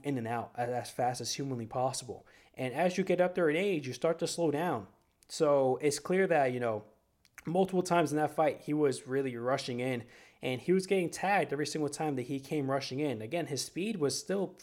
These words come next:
fairly there, which I was kinda surprised at, especially 'cause he went down a weight division where, you know, typically when a fighter goes down a weight division, you see a speed, um, d-, a speed disadvantage because they're fighting guys who are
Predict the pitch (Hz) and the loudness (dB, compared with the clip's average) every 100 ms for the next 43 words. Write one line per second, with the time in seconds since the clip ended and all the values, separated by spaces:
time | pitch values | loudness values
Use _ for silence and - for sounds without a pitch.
0 | - 180 175 117 143 175 120 117 127 120 | -4 0 0 2 2 2 2 0 -4 -4
1 | - 175 175 - - 113 156 120 113 107 | -6 -4 -4 -6 -8 -2 0 0 -2 -6
2 | 117 - - - - 170 160 156 139 127 | -8 -14 -20 -20 -4 0 0 -2 -2 0
3 | 135 143 127 143 175 135 120 123 - 117 | 2 0 2 2 4 2 0 -2 -4 -2
4 | 117 113 113 110 117 117 113 113 107 98 | -2 -2 -6 -2 0 0 -2 -4 -6 -8
5 | - 170 165 139 131 123 117 151 135 123 | -6 -6 -4 -2 0 0 -2 -2 -2 -2
6 | 117 123 131 117 127 135 117 113 104 107 | -2 0 0 0 -2 -2 -4 -4 -6 -10
7 | - - - 123 - 160 139 - - - | -14 -20 -10 -4 -4 -2 -2 -2 -4 -2
8 | 151 156 143 113 - - _ _ _ 117 | 0 2 2 0 -10 -20 _ _ _ 0
9 | 120 120 113 104 98 _ _ _ - 127 | 2 4 2 -2 -12 _ _ _ -18 -18
10 | 131 _ 151 131 127 - - 175 165 151 | -18 _ -2 -2 -4 -4 -2 -2 0 0
11 | 143 123 127 120 113 123 123 123 113 - | 0 0 0 0 -4 -4 -2 -2 -4 0
12 | 143 135 123 123 120 - 127 117 | 2 2 0 0 -2 -2 0 0